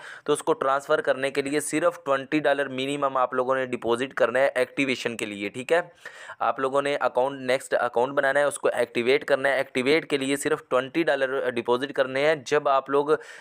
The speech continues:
देखें कि आप लोगों की अच्छी खासी प्रॉफिट हो गई है और इसको विड्रॉ लेना है, और मैं, अ, इस पे, अ, जो कि ट्रस्ट इसलिए रख रहा हूँ, इसका इंटरफेस जो कि इस, इन्होंने बहुत अच्छा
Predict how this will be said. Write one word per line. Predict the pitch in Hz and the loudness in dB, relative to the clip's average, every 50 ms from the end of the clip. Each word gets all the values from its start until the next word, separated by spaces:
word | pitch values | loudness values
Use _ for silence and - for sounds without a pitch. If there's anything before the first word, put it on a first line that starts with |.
| - - - - | -20 -18 -4 0
देखें | 143 139 131 - 139 | 0 0 0 0 -2
कि | 135 147 | 0 0
आप | 135 131 135 | 0 0 -2
लोगों | 131 131 135 135 | -4 -6 -6 -4
की | 131 143 | -2 -2
अच्छी | 135 131 - 160 | -2 0 -2 -4
खासी | 139 143 139 127 - 131 | 0 0 -2 -2 -2 -2
प्रॉफिट | 120 123 123 123 - 135 143 | 0 2 2 2 0 0 2
हो | 135 127 | 2 2
गई | 123 131 139 | 0 0 0
है | 143 135 | 2 4
और | 135 131 127 | 4 4 2
इसको | 123 - - 135 | -2 -2 -2 0
विड्रॉ | 127 123 120 120 117 120 127 | 0 0 0 2 2 2 2
लेना | 131 131 135 147 | 0 0 0 0
है, | 147 139 - - _ - | 0 0 -4 -10 _ 0
और | 123 131 139 143 | 2 2 2 2
मैं, | 135 131 127 127 139 143 143 143 143 139 - | 2 2 2 4 4 4 4 4 2 0 -2
अ, | 131 127 120 | -2 0 0
इस | 127 127 - | 0 -2 -2
पे, | - - 143 143 135 | 0 2 4 4 4
अ, | - 127 127 117 117 | 2 2 2 2 4
जो | 113 120 | 2 0
कि | 117 - 135 | -2 -2 -4
ट्रस्ट | 127 - 117 117 123 127 - - 147 139 139 - | -2 0 2 2 2 0 0 0 0 0 0 0
इसलिए | 131 123 - 131 131 135 | -4 -8 -6 -4 0 0
रख | 135 127 - 131 | 0 0 0 0
रहा | 123 127 | 0 0
हूँ, | 139 127 | 0 -4
इसका | 131 - - 127 | -8 -4 -2 -2
इंटरफेस | 120 110 110 120 120 139 143 147 143 - | -2 -2 -4 -4 0 0 -2 -2 -2 -6
जो | 127 117 120 113 | -6 -6 -6 -4
कि | - 135 | -4 -8
इस, | 131 120 - - 127 - - | -10 -8 -10 -12 -12 -10 -6
इन्होंने | 120 120 127 135 143 - 110 | -2 0 2 2 2 -2 -4
बहुत | 104 104 104 113 127 143 147 - | -10 -4 0 2 2 2 2 2
अच्छा | - - - - - 143 143 143 | -4 -6 -6 -4 -2 -2 -2 -2